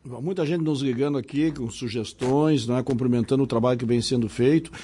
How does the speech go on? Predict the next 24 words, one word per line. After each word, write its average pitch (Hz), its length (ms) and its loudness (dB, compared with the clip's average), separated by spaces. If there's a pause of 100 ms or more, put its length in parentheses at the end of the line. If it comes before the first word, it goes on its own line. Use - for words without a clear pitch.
(160)
e 135 120 4
também 156 240 6
cumprimentando 165 480 2
o - 20 2
trabalho 165 320 6
que 165 80 -8
foi 170 220 4
feito, 180 340 6
que - 80 -4
está 175 180 2
sendo 175 220 2
feito 190 320 4
na 156 100 6
estação 135 360 2
rodoviária 120 440 4
de 107 80 -2
Vacaria 117 300 2
através 117 320 2
da 110 80 -6
segurança, 107 400 0
dos 101 100 -6
órgãos 104 220 -2
de - 60 -6
segurança. 98 460 -6